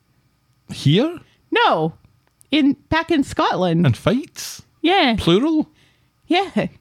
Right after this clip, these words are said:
Speaker 1: No, I've been hit. I wouldn't go as far as to call them fights. Fights suggest, uh,
Speaker 2: That
Speaker 1: the
Speaker 2: you hit back.
Speaker 1: participation of at least two of the participants. I've been a-, assaulted before, but I don't really, <laughs> I don't really get in fights. I managed to talk my way out of them,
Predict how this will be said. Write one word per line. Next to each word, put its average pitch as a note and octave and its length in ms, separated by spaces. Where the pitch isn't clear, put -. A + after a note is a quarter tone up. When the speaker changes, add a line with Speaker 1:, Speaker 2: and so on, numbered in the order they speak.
Speaker 1:
No, A#2+ 300
I've C3 100
been E3 180
hit. C#3 360
I C#3+ 60
wouldn't E3+ 180
go D3+ 100
as - 100
far B2+ 160
as A2+ 100
to B2+ 80
call A#2+ 200
them A2 160
fights. - 420
Fights E3+ 220
suggest, A#2+ 460
uh, B2 80
Speaker 2:
That A2+ 100
Speaker 1:
the - 40
Speaker 2:
you A2+ 160
hit - 40
back. - 120
Speaker 1:
participation B2+ 600
of A2+ 160
at B2 120
least - 380
two D#3 180
of B2 60
the A#2+ 100
participants. - 840
I've A#2+ 120
been C#3 180
a-, G2+ 60
assaulted A#2 560
before, G2 320
but G2 180
I D3 40
don't B2+ 240
really, C3+ 180
<laughs> - 160
I E3+ 160
don't D3+ 180
really A2+ 180
get A2+ 220
in G#2+ 80
fights. G2+ 420
I C#3+ 40
managed C#3 180
to A#2+ 80
talk - 280
my - 40
way G2+ 180
out G#2+ 120
of G2+ 60
them, G2 220